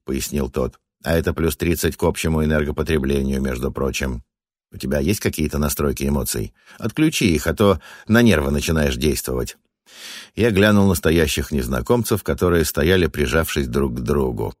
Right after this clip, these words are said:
Инфополе выдало. Персонаж. Лодочник Пус. Сила пятьдесят, выносливость тридцать, здоровье сто, ловкость десять, интеллект десять, харизма тридцать,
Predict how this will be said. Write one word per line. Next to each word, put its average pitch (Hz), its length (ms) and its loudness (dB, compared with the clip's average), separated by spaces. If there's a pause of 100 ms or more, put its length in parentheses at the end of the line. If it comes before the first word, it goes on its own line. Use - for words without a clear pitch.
(220)
Инфополе 76 560 0
выдало. 53 480 -4 (500)
Персонаж. 87 720 -2
Лодочник 71 640 -2
Пус. - 380 -6 (260)
Сила 69 340 -2
пятьдесят, 62 560 -2
выносливость 71 680 -2
тридцать, 147 420 0 (260)
здоровье 98 520 4
сто, - 240 2
ловкость 71 500 0
десять, 151 400 -2
интеллект 73 540 -2
десять, 135 320 -4
харизма 64 420 -2
тридцать, - 460 -2